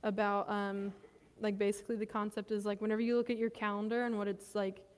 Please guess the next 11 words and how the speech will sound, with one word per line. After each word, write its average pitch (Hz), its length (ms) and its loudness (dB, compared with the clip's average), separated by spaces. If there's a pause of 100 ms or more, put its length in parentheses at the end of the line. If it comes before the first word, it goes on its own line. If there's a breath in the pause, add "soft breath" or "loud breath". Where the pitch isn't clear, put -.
(540 soft breath)
like, 202 160 -2
like, 202 160 0
things 254 240 4
are 285 80 4
fighting 226 340 4
for 240 120 -2
your 202 180 2
attention 196 640 -4 (340)
all 233 200 10
the 226 80 2
time. 208 520 -2